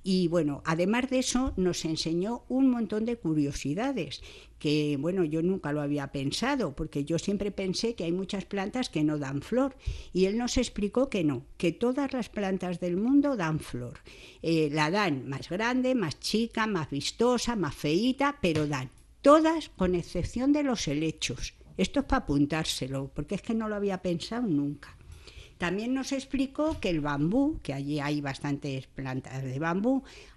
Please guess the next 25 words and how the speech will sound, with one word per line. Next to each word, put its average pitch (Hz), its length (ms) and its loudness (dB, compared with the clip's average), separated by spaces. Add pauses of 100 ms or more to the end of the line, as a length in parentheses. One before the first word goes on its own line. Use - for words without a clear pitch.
al 170 200 4
menos 233 340 2
la 170 100 2
especie 196 440 -2
que 147 100 -4
tienen 143 400 0
ellos, 247 300 0
porque 160 260 -4
habló 156 260 0
de 160 120 -4
que 156 100 -4
hace 147 200 -4
mucho, 254 480 0 (400)
eh, 185 160 2
florece 202 920 2
en 202 260 6
todas 262 480 2
partes 277 560 0
a 226 60 0
la 143 180 0
vez, 135 380 -8 (220)
en 175 200 6
todo 262 300 8
el 269 100 6
mundo, 170 480 6